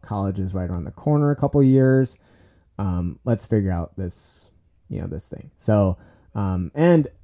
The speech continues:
also, too, at the time, my church didn't, uh, for high schoolers, did not have a lot besides the mission trip. Um, they had just, like,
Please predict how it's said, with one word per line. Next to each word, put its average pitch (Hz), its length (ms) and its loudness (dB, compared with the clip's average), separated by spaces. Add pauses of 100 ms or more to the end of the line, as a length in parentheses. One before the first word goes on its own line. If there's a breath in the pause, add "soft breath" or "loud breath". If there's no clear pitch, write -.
also, 170 320 4
too, 120 520 4
at 113 100 -2
the 117 60 0
time, 135 500 0
my 135 220 0
church 196 360 -2
didn't, 127 320 2 (160)
uh, 98 260 -2
for 120 220 0
high 117 220 -2
schoolers, 82 720 -10
did 110 120 2
not 107 240 -2
have 92 520 -12 (100)
a 107 60 -6
lot 80 440 -10
besides 113 400 -2
the 120 80 0
mission 107 320 -4
trip. 95 420 -8 (580)
Um, 90 680 -4
they 104 120 -2
had 98 180 -2
just, 92 200 -8
like, 87 300 -8